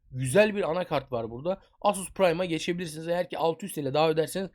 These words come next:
A R G B portlarına sahip olan B beş yüz elliye de geçebilirsiniz ama buna çok gerek yok yani. O kadar da abartmayın bence. Fiyatı çok arttırır.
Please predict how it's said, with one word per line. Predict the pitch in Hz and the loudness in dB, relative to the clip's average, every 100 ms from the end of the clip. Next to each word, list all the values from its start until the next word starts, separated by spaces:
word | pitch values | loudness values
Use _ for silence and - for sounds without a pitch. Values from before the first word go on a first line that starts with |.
| _ - - | _ -16 4
A | 190 214 | 8 8
R | 165 | 6
G | 156 | -2
B | 156 | -4
portlarına | 170 170 - 143 | 0 0 0 -4
sahip | 131 165 185 180 | -4 0 0 0
olan | 147 185 202 _ _ _ | 0 0 -2 _ _ _
B | 165 185 | 2 4
beş | 196 160 | 2 -2
yüz | 170 | -2
elliye | 160 | -2
de | 175 | -4
geçebilirsiniz | 190 - 185 180 196 | -6 -6 -8 -8 -4
ama | 190 151 | -2 -2
buna | 170 | -4
çok | 156 - 170 | -8 -10 -10
gerek | - 143 147 | -6 -4 -4
yok | 147 131 - | -6 -6 -8
yani. | 110 110 - _ _ | -10 -12 -16 _ _
O | - 147 | -8 -6
kadar | 151 151 139 | -2 -2 -2
da | |
abartmayın | 139 151 143 131 123 123 | 0 0 -2 -4 -6 -6
bence. | 117 139 | -8 -10
Fiyatı | 151 156 156 - | -4 -4 -4 -6
çok | 165 143 _ | -8 -8 _
arttırır. | 113 120 - 127 151 | -10 -10 -8 -10 -10